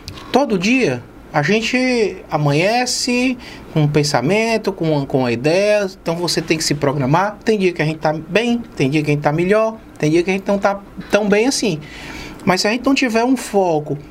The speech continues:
e são essas coisas da história da gente, essas, esses datas, esses eventos,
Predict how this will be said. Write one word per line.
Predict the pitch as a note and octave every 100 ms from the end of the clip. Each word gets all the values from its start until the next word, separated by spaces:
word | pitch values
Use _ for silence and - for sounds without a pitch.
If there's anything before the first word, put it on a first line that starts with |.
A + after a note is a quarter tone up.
| - -
e | E3+
são | - A3 A#3+ A#3
essas | A3+ A3 -
coisas | - A3+ B3 A#3
da | G3+ G#3+
história | - - D3+ D3+
da | D#3 D#3
gente, | D3 D3 C3+ - - -
essas, | F#3+ G#3 F3+ - - - -
esses | D#3+ - D3+ D3
datas, | D3 D#3+ G3+ G#3+ A3 G#3+ - - -
esses | D#3+ D#3+ D3+
eventos, | D3+ C#3+ C#3+ F3+ A3 -